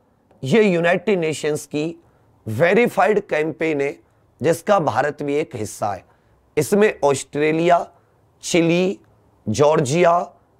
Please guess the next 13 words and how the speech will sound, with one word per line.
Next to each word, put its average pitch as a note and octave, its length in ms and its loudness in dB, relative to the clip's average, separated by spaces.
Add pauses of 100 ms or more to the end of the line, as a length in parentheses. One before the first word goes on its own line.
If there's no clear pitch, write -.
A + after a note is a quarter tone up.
(160)
इंडिया, F3 680 0 (380)
इंडोनेशिया, E3+ 1000 0 (340)
लातविया, D#3+ 840 0 (380)
लेबनान, F3 680 0 (440)
मॉरिशस, D#3+ 840 0 (440)
मेक्सिको, D#3+ 800 -2 (360)
नॉर्वे, E3 680 2 (360)
सेनेगल F3 720 0 (580)
and A3+ 280 4
साउथ F3+ 480 -2
अफ्रीका, G#2+ 520 -8 (600)
दक्षिण G3+ 460 0
अफ्रीका, B2 500 -4